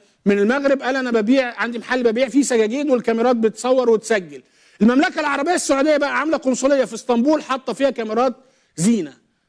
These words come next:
ما بتسجلش. طب أمال حاطة لهم ليه يا جماعة؟ مش عارف.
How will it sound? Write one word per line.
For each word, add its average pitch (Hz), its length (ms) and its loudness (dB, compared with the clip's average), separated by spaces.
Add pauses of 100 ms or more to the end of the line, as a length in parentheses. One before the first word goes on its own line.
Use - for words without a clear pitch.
(140)
ما 175 100 0
بتسجلش. 170 920 -4
طب 139 100 -18
أمال 196 140 -2
حاطة 190 240 -6
لهم 196 360 0
ليه 190 120 4
يا 202 40 -2
جماعة؟ 175 440 -4 (560)
مش 160 160 -6
عارف. 127 380 -10